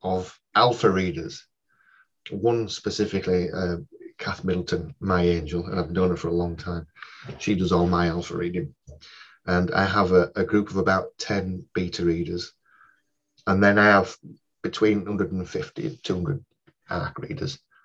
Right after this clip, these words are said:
Um, and they're all very good at getting back to me.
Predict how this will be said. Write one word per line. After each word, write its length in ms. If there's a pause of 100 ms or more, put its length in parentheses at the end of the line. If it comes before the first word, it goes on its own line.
(760)
Um, 440 (140)
and 260 (440)
they're 160
all 180
very 260
good 260
at 180
getting 260
back 220
to 140
me. 60